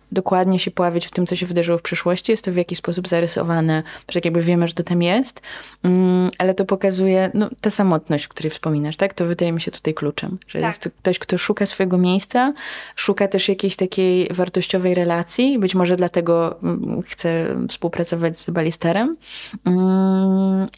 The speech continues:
Speaker 1: i fajnie, że tak jakby też udaje się to przepracować po prostu w trakcie tego, em, tej książki.
Speaker 2: Tak. Mm,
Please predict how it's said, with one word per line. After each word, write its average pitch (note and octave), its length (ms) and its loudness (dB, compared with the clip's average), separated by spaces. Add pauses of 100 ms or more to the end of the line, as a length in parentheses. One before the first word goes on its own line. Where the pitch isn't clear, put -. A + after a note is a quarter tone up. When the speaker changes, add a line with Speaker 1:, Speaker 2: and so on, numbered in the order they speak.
Speaker 1:
i G#3 140 2
fajnie, G#3 360 2
że G#3 140 0
tak G#3 220 -2
jakby G3+ 380 2 (440)
też - 180 0
udaje G3+ 260 4
się - 80 -4
to G3 80 0
przepracować F3+ 640 2
po - 60 -20
prostu D3+ 240 -4
w - 60 -10
trakcie - 340 -8
tego, D#3 240 -6
em, E3 840 -6
tej D#3+ 140 -4
książki. E3 460 -8 (300)
Speaker 2:
Tak. A#3 380 -6 (360)
Mm, G#3+ 440 -6